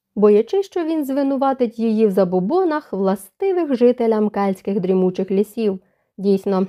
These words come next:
як вони не схожі на нас, вихідці з Аквітанії», подумала вона, дивлячись на Жофрея. Тільки у Квебеку вона ясно зрозуміла, в чому їхня відмінність.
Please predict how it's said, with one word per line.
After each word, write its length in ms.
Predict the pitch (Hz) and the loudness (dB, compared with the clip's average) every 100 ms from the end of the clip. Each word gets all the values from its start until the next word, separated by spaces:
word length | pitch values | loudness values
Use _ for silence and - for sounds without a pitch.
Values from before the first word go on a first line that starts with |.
| - | -4
як 300 | 220 453 285 | -4 -4 -2
вони 360 | 311 285 285 | -2 0 2
не 120 | 240 | 2
схожі 400 | 226 - 214 202 | 0 2 2 2
на 140 | 196 185 | 0 0
нас, 320 | 190 196 185 - | 0 0 -4 -6
вихідці 640 | 180 311 - 277 - 233 | -4 -4 -4 -14 -6 -2
з 60 | |
Аквітанії», 920 | 202 202 208 208 202 185 180 180 185 - _ _ | -2 -2 -2 -2 -6 -4 -4 -4 -8 -10 _ _
подумала 500 | - 180 190 180 180 | -6 0 2 2 0
вона, 320 | 175 196 330 | 0 -2 -2
дивлячись 580 | 311 180 185 185 185 190 | -2 0 0 0 -2 -6
на 160 | 196 190 | -4 -4
Жофрея. 560 | 233 - 196 185 190 202 _ _ _ _ _ | -4 -6 -8 -6 -8 -12 _ _ _ _ _
Тільки 340 | 381 349 330 | 0 2 2
у 100 | 302 | -2
Квебеку 600 | 254 226 190 240 262 214 | 0 -2 0 0 0 0
вона 220 | 190 190 | 0 0
ясно 460 | 185 202 220 226 202 | 2 2 0 0 -2
зрозуміла, 720 | 190 196 190 202 302 302 277 - _ _ | 0 0 2 0 0 -2 -4 -6 _ _
в 80 | _ | _
чому 300 | - 381 254 | -2 0 2
їхня 400 | 185 208 202 196 | 0 -2 -2 -2
відмінність. 800 | 196 196 220 196 185 180 - | -2 0 0 0 0 -4 -10